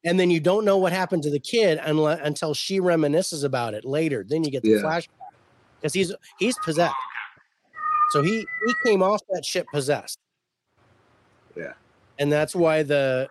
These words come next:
Speaker 1: and that's
Speaker 2: She
Speaker 1: why the
Speaker 2: let him die.
Speaker 1: captain was trying to
Speaker 3: Okay.
Speaker 1: get him back onto the ship.
Speaker 3: So the end is actually the end, but they're on the ship to remember. Okay. The
Speaker 1: Yeah.
Speaker 3: timeline, uh, the jumping around was
Speaker 2: See, the
Speaker 3: the
Speaker 2: parents'
Speaker 3: hardest thing.
Speaker 2: souls are on the ship, right?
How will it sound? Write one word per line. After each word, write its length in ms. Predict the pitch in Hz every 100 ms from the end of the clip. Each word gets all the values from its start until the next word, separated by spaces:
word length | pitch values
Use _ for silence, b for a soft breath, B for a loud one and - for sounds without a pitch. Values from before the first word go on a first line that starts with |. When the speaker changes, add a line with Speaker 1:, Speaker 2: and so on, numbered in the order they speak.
| -
Speaker 1:
and 80 |
that's 160 | 147 147
Speaker 2:
She 80 | 151
Speaker 1:
why 80 | 131
the 60 |
Speaker 2:
let 80 | 110
him 60 | 101
die. 200 | 202 -
Speaker 1:
captain 360 | - 135 143 - _ _ -
was 140 | 147
trying 300 | - 185 160
to 60 | 151
Speaker 3:
Okay. 40 |
Speaker 1:
get 120 | 160
him 80 | 143
back 340 | 120 - 156 -
onto 180 | 156 139
the 100 | 123
ship. 280 | - 170 117 - -
Speaker 3:
So 340 | - - 165 151
the 100 | 160
end 280 | 185 214 226
is 120 | 175
actually 460 | 156 160 - 160 143
the 160 | 131 -
end, 580 | 147 151 139 123 120 - -
but 300 | 139 139 -
they're 200 | 135 143
on 240 | 165 180
the 100 | 165
ship 440 | 135 - 165 139 - - _ _ _ _ _ -
to 260 | - 170 151
remember. 500 | 139 135 139 135 143 143
Okay. 380 | 123 117 101 - B B B B
The 100 | 165 -
Speaker 1:
Yeah. 80 |
Speaker 3:
timeline, 420 | 208 202 160 127 120 _ 156
uh, 480 | 151 135 143 139 139
the 40 |
jumping 360 | 143 165 170 165
around 440 | 147 135 120 117
was 100 | 123
Speaker 2:
See, 60 | 170
the 80 | 160
Speaker 3:
the 60 |
Speaker 2:
parents' 360 | - 190 240 -
Speaker 3:
hardest 220 | 139 -
thing. 80 | 156
Speaker 2:
souls 300 | 160 151 110
are 140 | 113 -
on 200 | 135 135
the 80 | 110
ship, 380 | - 135 98 -
right? 360 | 85 90 113